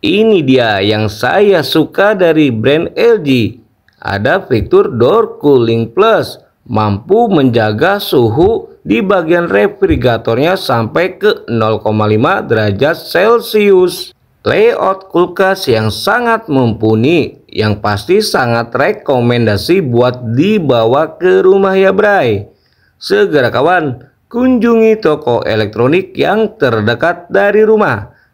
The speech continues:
Jangan sampai kehabisan harga promosinya.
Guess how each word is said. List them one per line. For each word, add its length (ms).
Jangan 560
sampai 560
kehabisan 880
harga 560
promosinya. 1300